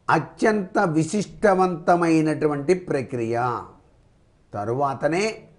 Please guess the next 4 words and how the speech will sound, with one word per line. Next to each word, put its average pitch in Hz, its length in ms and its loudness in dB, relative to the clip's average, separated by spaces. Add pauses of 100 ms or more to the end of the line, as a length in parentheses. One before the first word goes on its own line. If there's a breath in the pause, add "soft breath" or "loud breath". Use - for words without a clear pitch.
(1300)
నిమ్మకాయలు 185 680 4
తీసుకుని 190 760 -2 (1160)
దాన్ని 143 300 -2
కోసి 214 720 2